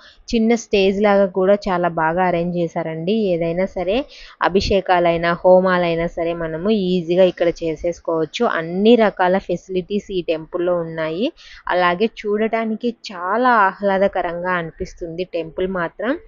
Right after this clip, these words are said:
మీలో ఎవరైనా సరే ఈ వీడియో చూసే వాళ్ళు ఈ టెంపుల్‌కి గనుక వెళ్ళొచ్చుంటే మీ ఎక్స్పీరియన్స్ ఎలా ఉంది అనేది నాకు ఖచ్చితంగా కామెంట్ చేయండి. నైట్ అయిన తర్వాత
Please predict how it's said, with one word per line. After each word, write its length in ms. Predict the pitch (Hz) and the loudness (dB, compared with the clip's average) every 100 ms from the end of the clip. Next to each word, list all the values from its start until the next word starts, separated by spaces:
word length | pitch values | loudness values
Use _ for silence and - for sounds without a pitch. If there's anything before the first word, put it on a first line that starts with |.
| - - - - _ | -20 -20 -20 -20 _
మీలో 360 | 202 214 247 262 | 0 2 6 6
ఎవరైనా 440 | 233 202 196 190 202 | 6 4 2 0 -2
సరే 260 | 202 180 185 | -2 0 0
ఈ 120 | 190 202 | 0 -2
వీడియో 280 | 208 214 220 | 0 2 0
చూసే 320 | 214 185 - 180 | 0 -4 -2 -2
వాళ్ళు 380 | 175 165 175 254 294 - | -2 -2 0 0 -2 -4
ఈ 120 | 208 214 | -6 -2
టెంపుల్‌కి 500 | 202 190 196 185 202 | -2 0 -2 -4 -4
గనుక 300 | 180 170 185 | -4 -4 -4
వెళ్ళొచ్చుంటే 720 | 175 170 170 165 - 170 180 180 - | -2 0 -2 -4 -10 -8 -2 -4 -2
మీ 160 | 196 226 | 0 2
ఎక్స్పీరియన్స్ 640 | 214 - - 202 190 190 196 | 0 -2 -4 -2 0 -2 -4
ఎలా 220 | 165 165 | -4 -4
ఉంది 280 | 160 165 165 | -4 -6 -6
అనేది 320 | 160 156 156 | -6 -6 -8
నాకు 240 | 165 160 - | -8 -10 -12
ఖచ్చితంగా 640 | - - - 208 208 202 202 | -8 -8 -4 0 2 2 0
కామెంట్ 400 | 180 170 165 170 | -2 -4 -6 -6
చేయండి. 400 | 175 160 165 254 - - - 185 | -6 -6 -4 -4 -6 -20 -14 -2
నైట్ 280 | 190 202 220 | 2 4 4
అయిన 180 | 196 190 | 2 2
తర్వాత 340 | 180 170 | 0 0